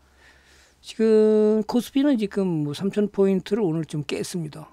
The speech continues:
상당히 그 박스권에서 지금 하단에 지금 거의 내려와 있는데요. 이것은 지금 미국의 슈퍼 부양책에도 불구하고 오늘 상원, 상하원, 상원에서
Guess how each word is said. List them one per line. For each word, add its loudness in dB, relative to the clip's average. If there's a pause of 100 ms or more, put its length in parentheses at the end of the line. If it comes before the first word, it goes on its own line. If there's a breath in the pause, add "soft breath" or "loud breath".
상당히 -4
그 -8
박스권에서 -6
지금 -8
하단에 -2
지금 -6
거의 -4
내려와 -4
있는데요. -8 (880 loud breath)
이것은 2
지금 -2
미국의 2
슈퍼 0
부양책에도 -2
불구하고 -4
오늘 0
상원, 0
상하원, 0
상원에서 0